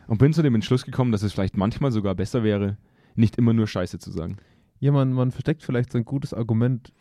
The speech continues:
Speaker 2: hinter
Speaker 1: Ein guter, ein guter Freund von mir hat letztens gesagt,
Speaker 2: Ja.
Speaker 1: wie stark eingeschränkt der eigene Wortschatz ist,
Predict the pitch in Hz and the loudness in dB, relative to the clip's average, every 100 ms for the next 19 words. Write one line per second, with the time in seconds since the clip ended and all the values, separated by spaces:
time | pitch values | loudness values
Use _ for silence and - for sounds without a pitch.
0 | - - 113 113 110 107 107 143 135 147 | -16 -2 0 2 2 2 0 -2 -4 -2
1 | 147 208 143 135 143 180 160 175 143 110 | 0 0 0 0 0 0 2 0 0 0
2 | 107 - 117 110 107 135 143 143 135 - | 0 -2 -6 -4 -4 -4 -4 -4 -4 -12
3 | _ 117 113 123 - 120 131 175 - 131 | _ 0 2 2 2 2 2 0 -2 -2
4 | 139 165 123 - 107 113 117 - 110 139 | 0 0 0 -2 -4 -2 -2 0 0 2
5 | 180 147 104 107 147 - 107 - 120 131 | 0 0 -2 -4 -4 -4 -6 -4 -6 -6
6 | - | -14